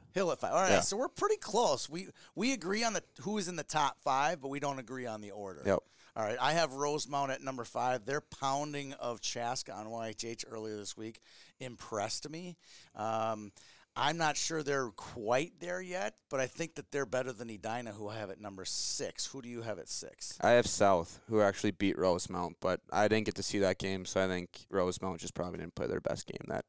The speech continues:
Speaker 2: night.
Speaker 1: Yeah, I like that call. So we're, s-, again, we're pretty close. I have Edina at six. You have South at six. Who do you have at seven?
Speaker 2: I got Edina at
Speaker 1: Yeah,
Speaker 2: seven.
Speaker 1: so we're,
Speaker 2: Yeah.
Speaker 1: we're f-, literally splitting
Speaker 2: Yeah.
Speaker 1: hairs here at this point. Maybe it's gonna get interesting when we get to the,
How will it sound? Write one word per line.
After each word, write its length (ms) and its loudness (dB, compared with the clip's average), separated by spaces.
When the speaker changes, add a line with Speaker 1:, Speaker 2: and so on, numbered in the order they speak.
Speaker 2:
night. 180 -10
Speaker 1:
Yeah, 480 -2
I 40 -2
like 220 -2
that 200 -2
call. 180 0
So 160 -2
we're, 160 0
s-, 180 -6
again, 360 -2
we're 120 -2
pretty 300 -4
close. 540 -2
I 140 2
have 240 2
Edina 400 0
at 200 -6
six. 500 -4
You 140 -6
have 160 -2
South 420 0
at 120 -14
six. 300 -4
Who 100 -6
do 80 -4
you 40 2
have 80 2
at 60 -8
seven? 400 -2
Speaker 2:
I 60 2
got 140 6
Edina 340 4
at 120 -2
Speaker 1:
Yeah, 200 8
Speaker 2:
seven. 160 4
Speaker 1:
so 100 6
we're, 140 10
Speaker 2:
Yeah. 160 10
Speaker 1:
we're 180 6
f-, 260 -2
literally 400 6
splitting 440 4
Speaker 2:
Yeah. 100 8
Speaker 1:
hairs 460 2
here 180 -2
at 140 -2
this 160 -4
point. 320 -6
Maybe 220 2
it's 160 0
gonna 160 -2
get 180 -2
interesting 640 -4
when 100 -4
we 120 -4
get 200 -4
to 120 -4
the, 340 -6